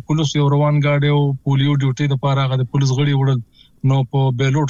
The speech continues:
فرش مامون د کور باندې چاودنه وشوه چې په هغې کې اووه تنان د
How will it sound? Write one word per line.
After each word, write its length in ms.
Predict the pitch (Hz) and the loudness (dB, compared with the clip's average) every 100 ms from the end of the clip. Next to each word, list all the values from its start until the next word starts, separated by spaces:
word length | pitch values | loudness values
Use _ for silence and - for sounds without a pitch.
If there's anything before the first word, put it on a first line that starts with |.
| - | -2
فرش 280 | 151 135 - | -2 -2 -2
مامون 300 | 135 135 143 | 0 2 2
د 80 | 143 | 2
کور 200 | 139 139 | 0 -2
باندې 240 | 127 131 131 | 0 -2 -2
چاودنه 400 | - 127 139 135 | -2 0 0 0
وشوه 260 | 123 131 | 0 -4
چې 80 | 117 | -6
په 240 | - - | -8 -4
هغې 120 | 127 139 | -2 -2
کې 100 | 139 | 0
اووه 140 | 143 | -2
تنان 280 | 135 135 | 0 0
د 60 | 131 | 0